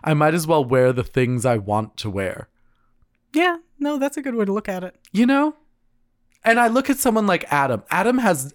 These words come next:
Speaker 1: never had any fear about wearing things that were, like, dark or unusual. And it's like,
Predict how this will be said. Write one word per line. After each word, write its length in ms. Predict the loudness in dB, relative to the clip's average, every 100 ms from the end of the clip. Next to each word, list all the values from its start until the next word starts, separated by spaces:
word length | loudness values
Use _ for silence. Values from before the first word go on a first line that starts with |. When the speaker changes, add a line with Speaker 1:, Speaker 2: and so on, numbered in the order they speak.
| _
Speaker 1:
never 500 | -2 2 2 2 2
had 240 | 0 -2 -2
any 260 | -2 0 0
fear 640 | -2 -2 2 2 2 -4 -14 -18 -6
about 380 | 0 2 2 0
wearing 440 | 0 2 2 0
things 380 | -2 -2 -2 0
that 180 | 0 0
were, 140 | 2
like, 340 | 2 0 -2 -12 -20 -20 -20 -14 -6
dark 640 | 0 2 4 0 -6 -18 -2
or 220 | 2 4 2
unusual. 1120 | 0 -2 -2 0 0 0 2 4 4 2 -2
And 180 | -2 0
it's 180 | -2 0
like, 300 | 0 -2